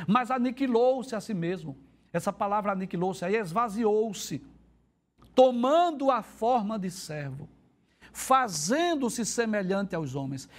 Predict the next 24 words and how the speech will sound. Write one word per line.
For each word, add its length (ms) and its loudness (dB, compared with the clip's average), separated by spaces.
e 200 4
achado 800 0
na 180 0
forma 380 -2
de 160 -2
homem, 320 0
humilhou-se 880 2
até 280 -2
a 80 -2
morte 560 -4
e 120 -2
morte 420 -2
de 80 -8
cruz. 500 -12
Então, 260 2
se 240 0
o 60 0
maior 460 2
homem 420 2
que 140 -2
já 160 0
pisou 440 0
nesta 320 -6
terra 380 -10